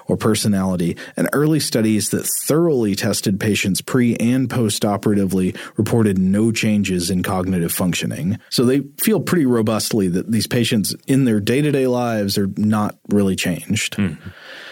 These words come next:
Speaker 1: The other possibility is, well, maybe it's just because, uh, the judgment tasks here have no relevance to real life. But,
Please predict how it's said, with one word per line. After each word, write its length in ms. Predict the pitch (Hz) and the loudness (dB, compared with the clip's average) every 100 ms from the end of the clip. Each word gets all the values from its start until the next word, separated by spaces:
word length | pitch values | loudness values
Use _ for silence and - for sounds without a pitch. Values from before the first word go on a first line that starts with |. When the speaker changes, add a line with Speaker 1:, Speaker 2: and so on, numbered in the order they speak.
| - - _ _ _ - | -20 -20 _ _ _ 0
Speaker 1:
The 120 | 143 | 2
other 240 | 202 233 190 | 2 2 0
possibility 600 | 170 160 165 165 156 151 | 0 0 2 2 2 2
is, 140 | 127 | 0
well, 160 | 143 143 | 0 0
maybe 420 | 156 202 254 226 | 2 2 2 0
it's 140 | 160 | 0
just 260 | - 165 - | 0 -2 0
because, 560 | 143 - 143 131 113 127 | -2 0 0 2 0 0
uh, 180 | 117 | 0
the 140 | 104 101 | 0 0
judgment 520 | 107 131 156 143 - | 0 0 2 0 0
tasks 520 | 117 120 113 - - | -2 -2 -2 -4 -4
here 240 | - 127 110 | -2 0 0
have 220 | 117 107 | 0 0
no 260 | 113 120 | 2 2
relevance 640 | 113 110 110 98 101 90 - | 2 0 0 0 0 0 0
to 100 | 110 | 0
real 320 | 101 98 90 | 2 2 0
life. 580 | 104 98 - 95 - - - - - | 0 0 -2 -4 -6 -12 -20 -20 -2
But, 120 | 165 | -2